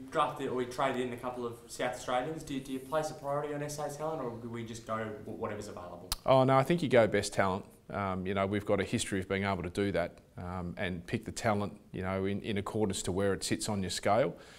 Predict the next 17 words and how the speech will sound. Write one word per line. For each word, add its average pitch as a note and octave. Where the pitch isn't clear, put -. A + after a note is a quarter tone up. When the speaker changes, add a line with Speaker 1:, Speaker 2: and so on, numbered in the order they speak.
Speaker 2:
Certainly, A#2+
if A2+
there's G#2+
a, G2+
if G#2+
there's G2+
a G2+
close A2
call, A2+
we'd G2+
always G2
love G2
to F#2
go F#2+
the F#2+
local F#2+
talent, A#2